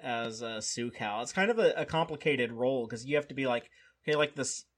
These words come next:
old man, but he acts like a child who grew up by himself on this holodeck, and also an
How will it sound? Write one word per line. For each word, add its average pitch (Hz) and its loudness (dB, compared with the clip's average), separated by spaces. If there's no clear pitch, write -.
old 185 4
man, 151 2
but 147 2
he 143 2
acts 160 0
like 156 2
a 139 -4
child 139 4
who 131 0
grew 165 2
up 147 0
by 151 6
himself 147 2
on 127 -2
this 123 -8
holodeck, 131 0
and 143 2
also 165 6
an 139 4